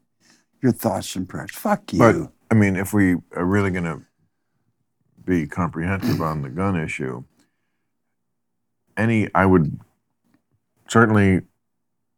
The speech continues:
Speaker 2: uh, agree with that thing about showing it,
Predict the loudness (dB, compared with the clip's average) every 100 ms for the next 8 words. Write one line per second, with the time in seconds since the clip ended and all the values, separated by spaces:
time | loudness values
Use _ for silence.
0 | _ -8 -6 -6 0 2 4 2 -4 _
1 | _ -10 2 4 4 2 2 2 2 0
2 | -4 _ _ _ _ -10 -4 -2 -2 -2
3 | -4